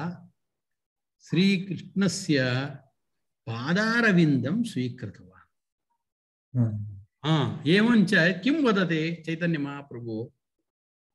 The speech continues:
Speaker 1: शास्त्रम् आवश्यकं, न अनावश्यकम् इति न अहं वदामि।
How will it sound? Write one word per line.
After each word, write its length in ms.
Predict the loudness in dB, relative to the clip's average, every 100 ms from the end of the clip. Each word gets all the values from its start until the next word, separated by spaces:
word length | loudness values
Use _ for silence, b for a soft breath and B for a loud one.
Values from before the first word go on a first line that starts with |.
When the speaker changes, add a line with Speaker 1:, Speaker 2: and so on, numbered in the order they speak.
| _ _
Speaker 1:
शास्त्रम् 800 | -18 -10 -4 -2 -4 -4 0 2
आवश्यकं, 640 | 0 -2 -4 -6 -8 -10 -14 _
न 180 | -2 0
अनावश्यकम् 960 | 0 -2 0 2 2 0 0 -2 -2 -2
इति 160 | -4
न 80 | -6
अहं 360 | -6 -2 0 0
वदामि। 400 | -2 -8 -14